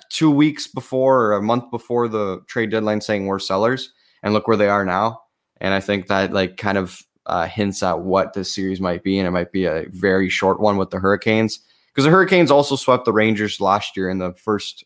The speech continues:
like, qualification thing for the Stanley Cup playoffs, right? So,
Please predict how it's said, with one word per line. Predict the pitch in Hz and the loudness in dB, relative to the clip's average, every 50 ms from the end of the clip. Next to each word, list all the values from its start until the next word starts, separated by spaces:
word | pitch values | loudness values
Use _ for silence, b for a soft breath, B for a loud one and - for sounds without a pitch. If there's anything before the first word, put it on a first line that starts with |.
| _ _ _ | _ _ _
like, | 101 92 90 90 _ _ | -6 -6 -6 -8 _ _
qualification | - 113 101 98 95 - - 90 - 95 95 92 - 98 92 90 | 2 2 4 4 2 0 -4 -6 -4 -4 -4 -4 -4 -6 -6 -4
thing | 92 92 90 92 90 | -4 -6 -4 -4 -6
for | 90 - 90 | -6 -6 -6
the | 90 90 | -6 -6
Stanley | 87 - 98 90 90 90 | -4 -4 -6 -4 -4 -6
Cup | 87 87 - | -8 -12 -8
playoffs, | - 90 87 76 - - - | -4 -4 -4 -4 -4 -4 -4
right? | 87 90 90 | -4 -4 -4
So, | - - 95 80 87 92 | -4 -2 -2 -2 -2 -4